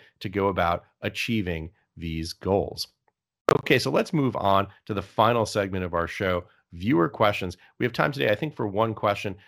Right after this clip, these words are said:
It comes from Dieter on YouTube, uh, and the question is, "If it would come to a split between two sides, regulated versus anonymous," we were talking about this earlier, uh, do you see privacy-oriented chains like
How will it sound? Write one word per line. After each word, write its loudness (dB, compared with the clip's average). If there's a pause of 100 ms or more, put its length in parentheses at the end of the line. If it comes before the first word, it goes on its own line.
(120)
It -8
comes -2
from -6 (120)
Dieter -2
on -4
YouTube, -4 (360)
uh, 2
and -4
the -8
question 0
is, 0 (1120)
"If -4
it -6
would -4
come 0
to -6
a -2
split 0
between -4
two -6
sides, 2
regulated 0
versus -6
anonymous," -6
we -10
were -8
talking -4
about -2
this -4
earlier, -4 (300)
uh, 2 (320)
do 0
you 2
see 0
privacy-oriented 0
chains -4 (180)
like -2